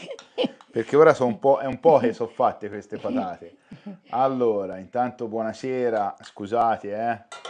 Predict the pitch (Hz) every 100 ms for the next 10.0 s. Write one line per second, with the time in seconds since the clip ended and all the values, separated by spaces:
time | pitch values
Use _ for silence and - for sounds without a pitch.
0 | - _ _ _ - 95 98 95 90 90
1 | 87 92 101 90 107 95 117 117 120 120
2 | 120 - 117 104 95 - 101 107 113 110
3 | 107 104 - 117 113 110 107 104 92 110
4 | 147 _ _ _ _ _ _ _ - _
5 | 98 107 98 85 - _ 90 104 101 -
6 | - 120 120 117 120 117 120 113 104 -
7 | - _ _ _ _ 107 - 120 123 -
8 | 120 117 - _ _ _ _ - 135 139
9 | 139 135 135 139 131 127 131 151 180